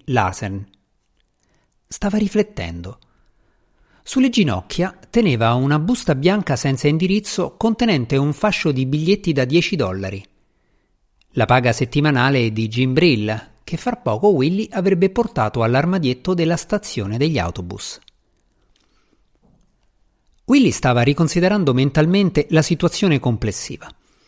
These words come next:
Da un po' di tempo c'erano varie piccole cose che lo infastidivano. L'atmosfera generale, adesso che era scoppiato quel guaio con la spedizione a Marte. Il fatto che Walter Gwenter e quel suo assistente, Berthold,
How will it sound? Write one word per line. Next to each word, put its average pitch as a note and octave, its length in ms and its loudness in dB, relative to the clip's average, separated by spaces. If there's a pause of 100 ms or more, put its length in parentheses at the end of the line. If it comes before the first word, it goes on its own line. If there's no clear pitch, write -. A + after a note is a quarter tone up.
(640)
Da E3 160 4
un G#3 100 4
po' A3 120 2
di A#3 100 2
tempo A#3 480 -2
c'erano D#3+ 400 2
varie F3 240 4
piccole F#3 380 2
cose D#3 320 2
che C#3 100 4
lo C3 140 6
infastidivano. G2+ 920 -2 (760)
L'atmosfera B2+ 640 2
generale, A#2+ 680 2 (160)
adesso A#2 300 0
che C3 120 2
era B2 100 2
scoppiato C3 480 0
quel C3 180 2
guaio C3+ 380 6
con B2+ 140 2
la A#2 60 2
spedizione B2+ 520 -2
a B2 40 0
Marte. B2+ 520 -2 (880)
Il F3+ 100 2
fatto A3+ 320 2
che E3+ 360 4
Walter E3 400 4
Gwenter F3 480 4
e C3 160 4
quel C#3+ 220 4
suo D#3+ 280 2
assistente, B2 1000 0
Berthold, B2 720 2